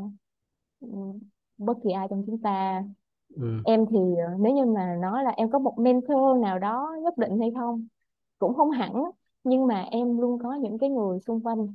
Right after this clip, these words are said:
Speaker 1: hoặc là một vài nhân vật cụ thể nào đó. Nha, khi mà mình gặp những cái vấn đề nào đó trong cuộc sống hoặc là trong, đặc biệt là trong con đường sự nghiệp của mình, thì mình luôn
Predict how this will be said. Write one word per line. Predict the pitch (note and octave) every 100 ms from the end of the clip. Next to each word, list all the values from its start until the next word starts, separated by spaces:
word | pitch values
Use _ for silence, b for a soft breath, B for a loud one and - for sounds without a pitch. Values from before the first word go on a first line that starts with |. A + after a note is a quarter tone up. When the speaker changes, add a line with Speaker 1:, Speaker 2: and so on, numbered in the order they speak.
| - _ _ _ _ _ _ _ _ -
Speaker 1:
hoặc | G#3
là | F#3+ F3+ F3
một | F#3+ F#3
vài | G#3 F#3
nhân | A3
vật | A3 F#3+ - _ _ _ _
cụ | G3+
thể | F#3+ F#3+ G#3+
nào | G#3
đó. | G3+ B3 B3 _
Nha, | G#3+ G3+ G3+ G3+
khi | A3
mà | G#3+
mình | F#3+ F3+ F3 F#3 B B _ _
gặp | F#3 E3+
những | F3+ F#3
cái | B3
vấn | C#4 C#4 D4+
đề | G3+ F3
nào | E3+
đó | E3+ G3+ C4 C4
trong | G#3+ G#3 G#3 G#3 B B _
cuộc | E3+
sống | - G#3 C4+
hoặc | C4+
là | F#3 F3+
trong, | G#3 G#3 G#3 G#3 -
đặc | G3
biệt | F#3 F#3
là | F3
trong | G#3 G#3
con | G#3
đường | F#3 F#3
sự | -
nghiệp | F3+ E3+
của | G#3
mình, | A3 F3 F3
thì | F#3 F3
mình | F3+ F#3+ F3 F#3
luôn | G3 G3